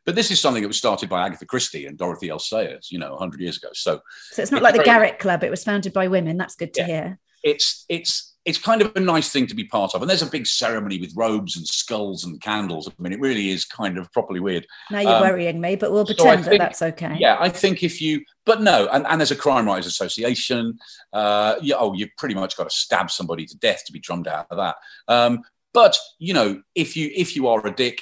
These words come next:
Speaker 1: and you, you, you just will find you're not being invited to the festivals with other people.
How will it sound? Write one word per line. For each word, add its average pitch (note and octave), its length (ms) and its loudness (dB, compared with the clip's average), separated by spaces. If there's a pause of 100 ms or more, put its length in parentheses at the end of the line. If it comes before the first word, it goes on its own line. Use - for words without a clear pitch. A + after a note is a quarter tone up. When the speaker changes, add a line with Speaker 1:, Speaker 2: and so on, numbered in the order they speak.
Speaker 1:
and G#2 220 -4
you, G2 320 -6 (100)
you, B2 320 -8
you C#3+ 200 -6
just - 280 -8
will B2 100 -6
find A2+ 340 -2
you're G#2+ 100 -4
not G#2+ 220 -2
being F2 180 -6
invited E2+ 360 -2
to F2 80 -12
the - 80 -18
festivals E2+ 420 -10
with D#2+ 80 -12
other D#2+ 120 -8
people. - 360 -16